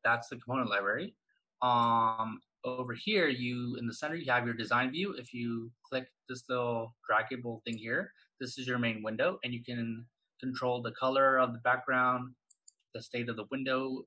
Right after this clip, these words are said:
when you first start it, the position on screen, if it resizes or not, or even if you wanna allow resizing.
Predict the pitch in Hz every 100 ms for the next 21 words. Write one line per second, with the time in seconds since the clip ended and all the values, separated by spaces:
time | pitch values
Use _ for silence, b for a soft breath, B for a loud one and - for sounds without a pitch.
0 | _ 117 113 110 110 - 117 143 190 -
1 | _ _ _ _ _ _ _ _ 131 120
2 | 117 135 - 123 113 - 127 147 208 240
3 | b b _ 123 123 110 117 117 113 117
4 | 120 123 120 123 127 120 113 110 120 123
5 | - 113 113 110 107 107 101 - - -
6 | - 107 - - - 190